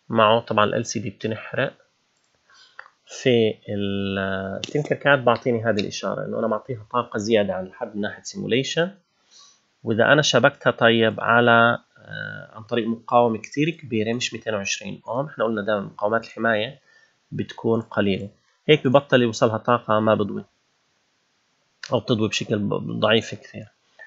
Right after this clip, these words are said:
لكن من ناحية عملية قد لا تضيء. فهاني بنحكي على ميتين أوم.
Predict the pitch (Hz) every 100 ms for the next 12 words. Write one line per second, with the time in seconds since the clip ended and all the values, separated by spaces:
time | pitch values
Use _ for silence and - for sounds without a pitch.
0 | _ 117 113 117 110 120 123 110 117 127
1 | 113 104 98 101 - 101 - - _ _
2 | _ _ _ _ _ _ 110 117 113 107
3 | 113 - 98 98 98 101 104 _ _ _
4 | - 101 - 104 101 101 - 101